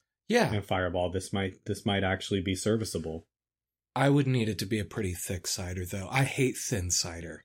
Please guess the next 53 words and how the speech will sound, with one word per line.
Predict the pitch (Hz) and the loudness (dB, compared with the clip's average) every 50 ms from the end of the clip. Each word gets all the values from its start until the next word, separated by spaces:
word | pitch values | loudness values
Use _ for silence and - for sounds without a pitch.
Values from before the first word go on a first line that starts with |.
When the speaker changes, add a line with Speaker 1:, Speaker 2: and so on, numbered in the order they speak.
| - | 4
Speaker 2:
Oh, | 196 196 170 127 110 | 6 8 8 8 6
abs-, | 110 127 131 - - | 6 4 2 2 2
I | 156 143 | 2 4
mean, | 147 135 135 135 - | 4 4 2 0 0
I, | 131 135 | 2 2
I'm | 143 139 139 139 | 4 4 4 4
thinking, | 139 - 151 143 156 139 123 | 4 4 2 4 4 4 6
like, | 113 110 - | 4 4 4
you | 131 123 117 | 4 4 6
make | 110 110 110 107 - | 6 6 4 4 4
your | 127 120 117 | 4 6 6
own | 120 127 135 | 6 4 2
cider, | 139 - 101 95 90 90 87 85 87 98 110 - _ _ _ - 104 | 2 2 2 2 2 2 0 0 -2 -2 -4 -6 _ _ _ -4 -2
and, | 101 98 98 95 95 95 92 92 92 90 85 - - - - _ _ _ _ _ _ _ _ _ _ _ _ - | 0 2 2 2 2 2 2 0 0 -2 -4 -6 -8 -12 -14 _ _ _ _ _ _ _ _ _ _ _ _ 0
well, | 117 120 | 2 2
then | 120 143 151 156 | 4 4 4 4
again, | 147 127 120 123 117 113 123 120 - | 4 4 6 4 4 2 0 -2 -2
I, | 107 | -2
I | |
kind | - - 127 123 | -2 0 0 0
of | 127 123 | 0 2
feel | - 147 | 4 2
like | 139 135 139 | 2 4 2
you're | 104 87 | -2 -4
tainting | - - - 101 92 82 - 87 82 | -4 -6 -4 -4 -4 -4 -4 -6 -6
your | 80 80 | -6 -6
cider | - - 90 85 85 87 | -4 -4 -4 -2 0 -2
if | 85 - | -2 -2
you're | 87 82 | -6 -8
putting | - - 87 85 82 82 | -4 -4 -4 -4 -4 -6
ninety-nine | 82 82 82 82 82 82 82 80 80 82 82 82 | -6 -6 -6 -6 -6 -8 -8 -8 -8 -8 -8 -8
in | 82 80 80 | -8 -8 -8
it. | 80 82 80 82 _ _ _ _ _ _ _ _ _ _ _ _ _ _ _ _ - | -8 -10 -10 -12 _ _ _ _ _ _ _ _ _ _ _ _ _ _ _ _ -12
Speaker 1:
Yeah. | - - 165 165 160 151 156 151 | 0 2 4 4 4 4 6 6
Speaker 2:
If, | 147 139 139 - | 6 4 4 -2
s-, | 131 - - - - | -2 -2 0 4 4
okay, | 160 - 156 117 107 - - | 4 6 6 4 4 4 4
all | 135 | 6
right, | 127 113 107 | 6 6 6
let's | 117 139 160 - - | 6 4 4 4 4
say | - 202 214 | 4 6 6
it's, | 202 165 165 - - - | 6 6 4 2 4 4
like, | 156 139 127 127 - | 6 6 6 4 4
a | 123 123 | 2 2
decent | 110 98 - - 113 104 107 - - 143 139 135 135 | 2 0 -4 0 2 2 2 2 4 2 2 2 2
cider. | - - 110 101 98 98 95 92 92 92 98 - | 0 2 4 4 6 6 4 4 4 4 2 2
It's | 104 104 - - | 0 0 0 2
not | 113 104 107 143 | 4 4 4 4
Speaker 1:
<clears throat> | |
Speaker 2:
super | - - 127 120 156 151 | 4 2 2 4 4 2
thin. | 143 - 107 98 95 92 | 2 2 2 2 2 2
It's | 92 92 - - | 0 -2 -2 0
not | 110 101 98 101 - | 0 2 2 0 -2